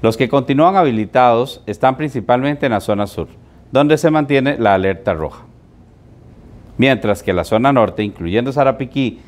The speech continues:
distritos de Paquera, Cóbano y Jicaral, así como las islas del Golfo de Nicoya y Pacífico Norte,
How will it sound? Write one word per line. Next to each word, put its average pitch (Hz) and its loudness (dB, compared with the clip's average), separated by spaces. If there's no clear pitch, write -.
distritos 107 -2
de 123 4
Paquera, 113 0
Cóbano 107 2
y 98 -8
Jicaral, 104 0
así 127 -2
como 175 0
las 120 0
islas 110 0
del 95 -2
Golfo 123 0
de 139 0
Nicoya 131 0
y 87 -2
Pacífico 110 -4
Norte, 110 0